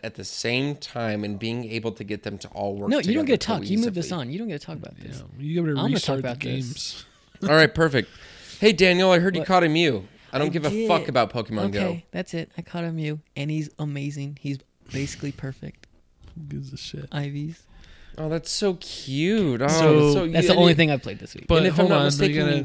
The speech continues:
Speaker 1: you need a Mister Mime for the full one fifty-one?
Speaker 2: Mm-hmm, that's
Speaker 3: Yeah.
Speaker 2: it. I need
Speaker 1: I
Speaker 2: to go
Speaker 1: think
Speaker 2: to
Speaker 1: it'd
Speaker 2: Europe.
Speaker 1: be a shame if I were to hack your account and delete it.
Speaker 2: You can't
Speaker 3: That would be a
Speaker 2: pitch
Speaker 3: shame.
Speaker 2: 'cause you're a hacker.
Speaker 3: That would be a shame.
Speaker 1: Fucking, fucking push me, bro.
Speaker 3: Push me. Darren, do it.
Speaker 2: Are you gonna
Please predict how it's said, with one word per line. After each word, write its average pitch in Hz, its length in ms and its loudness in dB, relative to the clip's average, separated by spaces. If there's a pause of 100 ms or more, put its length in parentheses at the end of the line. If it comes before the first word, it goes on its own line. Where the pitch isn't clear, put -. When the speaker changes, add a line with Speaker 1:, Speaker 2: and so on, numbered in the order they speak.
Speaker 1:
you 147 80 0
need 151 140 2
a 143 40 0
Mister 147 280 0
Mime 113 420 0
for 139 220 -4
the 131 120 -8
full 131 220 -4
one 135 180 -4
fifty-one? 139 560 0
Speaker 2:
Mm-hmm, 156 260 -4
that's - 180 -6
Speaker 3:
Yeah. 131 80 -4
Speaker 2:
it. 117 60 -8 (220)
I - 20 -6
need 131 80 -4
Speaker 1:
I - 40 -6
Speaker 2:
to - 40 -8
go - 60 -6
Speaker 1:
think 233 100 -2
Speaker 2:
to 214 60 0
Speaker 1:
it'd - 20 -2
Speaker 2:
Europe. 123 140 -4
Speaker 1:
be 123 80 -2
a 110 60 -2
shame 123 500 -4
if 104 100 -10
I 107 80 -2
were 104 80 -2
to 104 80 -6
hack 107 320 -10
your 104 100 -4
account 98 300 -10
and 64 100 -14
delete 92 300 -10
it. 58 240 -10
Speaker 2:
You 196 140 -8
can't - 260 -10
Speaker 3:
That - 100 -10
would 139 140 -10
be 120 80 -12
a - 40 -10
Speaker 2:
pitch 214 140 0
Speaker 3:
shame. - 440 -10 (420)
Speaker 2:
'cause 143 180 2
you're 151 140 4
a 147 60 2
hacker. 156 420 -2 (1300)
Speaker 3:
That 73 120 -14
would 71 160 -16
be 139 100 -16
a 143 40 -16
shame. 151 400 -18
Speaker 1:
Fucking, 90 520 -14 (280)
fucking 107 460 -18
push - 260 -14
me, - 100 -14
bro. 104 260 -12 (500)
Speaker 3:
Push - 260 -4
me. 131 160 -12 (120)
Darren, 139 420 -6 (260)
do 143 160 0
it. 127 160 -4
Speaker 2:
Are - 40 -4
you 139 140 2
gonna 131 120 2